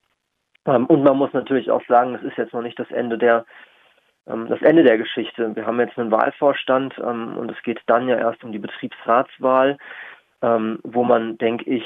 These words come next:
ähm, von unserer Seite, ähm, auch irgendwie, ähm, schauen muss, dass man da halt mit,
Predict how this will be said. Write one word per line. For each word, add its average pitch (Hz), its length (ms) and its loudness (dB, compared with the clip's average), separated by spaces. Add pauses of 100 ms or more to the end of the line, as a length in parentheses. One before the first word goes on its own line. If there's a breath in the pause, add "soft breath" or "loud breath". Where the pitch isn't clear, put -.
(120)
ähm, 117 260 -6
von - 140 -10
unserer 120 400 0
Seite, 117 340 2
ähm, 110 720 -6
auch - 360 2
irgendwie, 110 480 -4
ähm, 110 460 -6
schauen 113 360 2
muss, 110 160 -2
dass - 160 -8
man 104 140 0
da 110 180 2
halt 110 220 0
mit, 107 180 -4